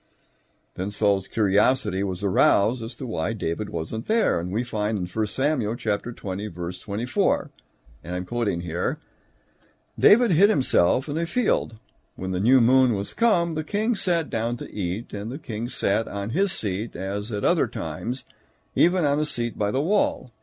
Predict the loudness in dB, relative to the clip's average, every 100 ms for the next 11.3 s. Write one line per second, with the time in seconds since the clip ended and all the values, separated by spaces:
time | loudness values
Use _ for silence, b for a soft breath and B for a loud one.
0 | _ -10 -8 -2 -2 -2 -2 -4 -2 0
1 | 2 2 0 -2 -4 -2 0 0 -2 -2
2 | -2 -2 -2 0 0 -2 -2 0 0 0
3 | -2 0 0 -2 -2 0 0 -4 -4 -2
4 | -2 -6 -4 -2 -2 -2 -6 -8 -16 _
5 | _ _ _ _ _ 0 2 2 2 2
6 | 2 2 4 4 2 0 0 0 -2 0
7 | 0 0 -2 -2 0 2 0 0 0 0
8 | -2 -2 -2 0 2 2 0 -6 -12 -4
9 | -2 -2 -2 0 0 -2 -6 -2 -2 0
10 | 0 -2 -2 -4 -6 -4 -2 -2 -4 -4
11 | -4 -4 -8